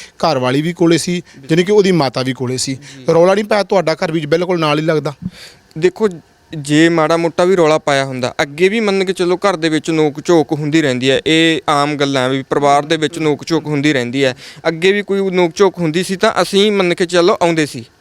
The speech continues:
Speaker 1: ਹੂੰ।
Speaker 2: ਠੀਕ ਹੈ, ਸਾਨੂੰ ਕੋਈ ਪਤਾ ਨਹੀਂ,
Speaker 1: ਹੂੰ।
Speaker 2: ਸਾਨੂੰ ਕੁਛ ਨਹੀਂ ਦੱਸਿਆ ਇਹਨਾਂ ਨੇ,
Speaker 1: ਹੂੰ।
Speaker 2: ਕੋਈ ਇਹਨਾਂ ਨੇ ਕੋਈ ਰੌਲਾ ਨਹੀਂ ਪਾਇਆ,
Speaker 1: ਹੂੰ।
Speaker 2: ਕੋਈ ਇਹਨਾਂ ਨੇ, ਮੰਨ ਕੇ ਚੱਲੋ, ਜੇ ਬਚਾਉਣ ਦੀ ਕੋਸ਼ਿਸ਼ ਕੀਤੀ ਹੁੰਦੀ
Speaker 1: ਹੂੰ।
Speaker 2: ਤਾਂ ਤੁਸੀਂ ਇਹ ਸਮਝ ਦੇਖੋ ਵੀ ਬ-, ਮਨ ਸਿੱਧੇ ਤਰ੍ਹਾਂ ਬਾਹਰ ਨਹੀਂ ਹੋ ਸਕਦਾ।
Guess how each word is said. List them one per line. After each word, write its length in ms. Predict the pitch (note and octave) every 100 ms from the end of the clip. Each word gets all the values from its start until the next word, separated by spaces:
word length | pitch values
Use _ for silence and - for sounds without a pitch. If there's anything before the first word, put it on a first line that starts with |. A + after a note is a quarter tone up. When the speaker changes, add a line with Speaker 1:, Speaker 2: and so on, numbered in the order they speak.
| E3
Speaker 1:
ਹੂੰ। 180 | D3+ B2 - -
Speaker 2:
ਠੀਕ 200 | F3+ G3
ਹੈ, 140 | F3 - - _ D3+ D3+
ਸਾਨੂੰ 360 | - F3+ G#3 A3+
ਕੋਈ 260 | G#3+ G#3+
ਪਤਾ 320 | A#3 G#3 G3+ G3+
ਨਹੀਂ, 160 | G3+ G3+ _ _ D#3+
Speaker 1:
ਹੂੰ। 80 |
Speaker 2:
ਸਾਨੂੰ 320 | D#3 E3+ E3+ F3+
ਕੁਛ 260 | F3+ E3+
ਨਹੀਂ 140 | G#3 G#3
ਦੱਸਿਆ 300 | F3+ - F3+
ਇਹਨਾਂ 220 | F#3 F3+
ਨੇ, 180 | F3+ E3+
Speaker 1:
ਹੂੰ। 120 | E3+ - - -
Speaker 2:
ਕੋਈ 200 | F#3 G#3
ਇਹਨਾਂ 200 | G3+ G3
ਨੇ 100 | G3
ਕੋਈ 160 | G3
ਰੌਲਾ 240 | F3+ D#3+ E3+
ਨਹੀਂ 140 | F#3+
ਪਾਇਆ, 320 | F3 E3 D#3+
Speaker 1:
ਹੂੰ। 360 | E3 - D#3 D#3 C#3+ - -
Speaker 2:
ਕੋਈ 180 | F#3+ G3
ਇਹਨਾਂ 220 | F#3+ F#3+
ਨੇ, 100 | G3
ਮੰਨ 220 | F3+ E3+
ਕੇ 100 | F3
ਚੱਲੋ, 200 | E3 F3+
ਜੇ 140 | E3+ G3
ਬਚਾਉਣ 400 | F#3 F3 F3 F3
ਦੀ 80 |
ਕੋਸ਼ਿਸ਼ 400 | G3 F3 D#3 - -
ਕੀਤੀ 320 | F3+ - G3
ਹੁੰਦੀ 240 | F3+ F3+ F3 -
Speaker 1:
ਹੂੰ। 80 | F3
Speaker 2:
ਤਾਂ 120 | G#3
ਤੁਸੀਂ 260 | G3 F#3+ A3
ਇਹ 80 | A#3
ਸਮਝ 300 | G3+ F3 F#3+
ਦੇਖੋ 480 | F3 - F3 F#3 - - - F3+
ਵੀ 400 | F3+ G3+ G#3+ - _ -
ਬ-, 260 | B2 D#3+ D3 -
ਮਨ 240 | E3+ E3+ F3+
ਸਿੱਧੇ 280 | - F#3 G#3
ਤਰ੍ਹਾਂ 180 | A#3+ A3+
ਬਾਹਰ 300 | G3+ F3 G#3
ਨਹੀਂ 120 | A#3+
ਹੋ 140 | F3+
ਸਕਦਾ। 320 | D3 A#2+ A#2